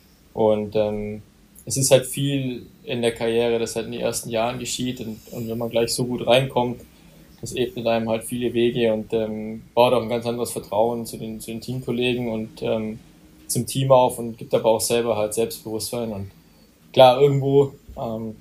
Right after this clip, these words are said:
ist natürlich die Ambition, da mal World Tour Rennen gewinnen zu können und der, der Weg dahin ist noch lang. Ähm, bei den kleineren Rennen gibt's dann vierzig, fünfzig Leute, die gut fahren und der World Tour sind's halt weit über zweihundert. Das ist dann schon nochmal was ganz anderes, aber,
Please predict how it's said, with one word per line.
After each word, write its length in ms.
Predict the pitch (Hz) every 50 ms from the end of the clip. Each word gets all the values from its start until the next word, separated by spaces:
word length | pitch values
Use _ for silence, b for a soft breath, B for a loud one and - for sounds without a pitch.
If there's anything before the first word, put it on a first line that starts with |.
| - -
ist 80 | -
natürlich 240 | 127 113 120 117 -
die 100 | 123 120
Ambition, 420 | 120 120 - - - 120 120 123
da 60 | 117 113
mal 180 | 113 113 113
World 200 | 123 131 139 135
Tour 140 | 135 120 110
Rennen 180 | 113 113 117 110
gewinnen 300 | 110 104 113 110 113 -
zu 140 | - 110
können 300 | - - 113 117 127 139
und 180 | 131 113 110 -
der, 120 | 113 110
der 180 | 107 - 117 107
Weg 200 | 123 120 120 -
dahin 280 | 120 107 123 123 127 120
ist 120 | 113 -
noch 120 | 117 104
lang. 320 | 110 110 113 131 135 135 135 b b b b b b b b b b b b -
Ähm, 200 | - 123 113 113
bei 120 | 117 113 107
den 100 | 113 110
kleineren 400 | 98 - 117 117 120 123 120 117
Rennen 280 | 117 117 120 123 123 117
gibt's 200 | - - - -
dann 380 | 127 117 113 113 113 113 113 - - - -
vierzig, 380 | - - 135 - - 117 107 -
fünfzig 380 | - 131 135 135 - 143 - -
Leute, 260 | 135 131 135 135 127
die 100 | 131 131
gut 200 | 143 139 135 -
fahren 360 | - 127 127 139 147 151 147
und 160 | 131 120 117
der 100 | 120 117
World 180 | 117 117 117 113
Tour 100 | 120 117
sind's 240 | - 113 113 - -
halt 300 | 110 107 107 - - - -
weit 220 | 113 117 120 117
über 160 | 131 120 117
zweihundert. 600 | - - 123 117 113 123 135 135 139 135 - - - _ B B B B B B B B B B B B
Das 120 | - - -
ist 160 | 127 - -
dann 100 | 127 -
schon 140 | - - 127
nochmal 240 | 123 120 120 120 117
was 180 | 117 113 -
ganz 200 | - 120 120 -
anderes, 560 | 113 123 135 139 135 135 135 135 131 - -
aber, 440 | 110 107 107 110 110 107 107 107 -